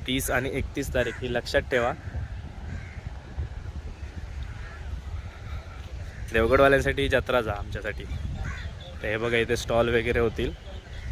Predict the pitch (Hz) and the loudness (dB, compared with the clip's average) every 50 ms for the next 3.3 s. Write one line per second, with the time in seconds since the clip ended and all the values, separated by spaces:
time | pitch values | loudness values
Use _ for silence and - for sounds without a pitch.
0 | - - - - - 113 117 127 143 170 - - - - 113 123 - 131 123 127 | -4 -6 -4 0 2 4 6 6 6 6 4 -2 0 0 0 2 2 0 2 4
1 | 135 139 135 131 - 147 139 139 139 135 131 123 123 127 127 135 127 127 135 135 | 6 6 6 6 8 6 6 6 6 6 4 4 2 2 2 2 4 6 6 6
2 | 131 147 139 - 143 127 127 131 139 143 139 143 - 143 131 139 143 139 131 123 | 6 4 4 4 2 6 6 6 8 8 6 6 6 4 4 4 6 6 6 4
3 | 120 - 117 131 151 | 4 2 0 0 0